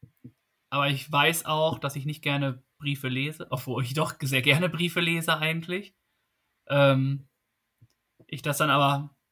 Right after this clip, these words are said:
ja, das heißt kurz gefasst habe. Ich habe jetzt jedes, nicht alles, äh, wirklich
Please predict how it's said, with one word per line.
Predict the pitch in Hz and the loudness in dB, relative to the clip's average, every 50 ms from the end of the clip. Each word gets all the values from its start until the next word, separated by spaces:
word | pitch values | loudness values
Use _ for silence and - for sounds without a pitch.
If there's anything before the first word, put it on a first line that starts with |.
| _ _ _ _ | _ _ _ _
ja, | - _ _ _ _ | -20 _ _ _ _
das | - 131 131 139 | -6 -6 -4 -2
heißt | 165 143 - - | -2 -2 -4 -4
kurz | - - 180 190 190 - | -2 2 2 2 2 0
gefasst | - 135 - 143 120 117 - | -4 -4 -2 -2 -4 -2 -2
habe. | 135 131 | -2 -2
Ich | 131 139 | 0 0
habe | 170 170 | 0 0
jetzt | 185 180 - | -2 -2 -4
jedes, | 170 180 190 196 190 - - - - _ | -2 -2 -2 -2 -2 -4 -6 -10 -14 _
nicht | - 160 165 175 - - - - | -6 -2 -2 -2 -2 -2 4 6
alles, | 165 170 175 175 170 165 - - | 6 6 6 4 2 0 -4 -4
äh, | - 160 156 151 151 147 147 151 151 156 _ _ _ _ _ _ _ _ _ _ _ _ _ _ _ _ _ | -4 -2 0 0 0 0 0 -2 -4 -8 _ _ _ _ _ _ _ _ _ _ _ _ _ _ _ _ _
wirklich | - 156 147 151 - 160 147 139 135 127 120 123 - - | -2 0 0 0 0 0 0 2 0 0 -2 -6 -12 -20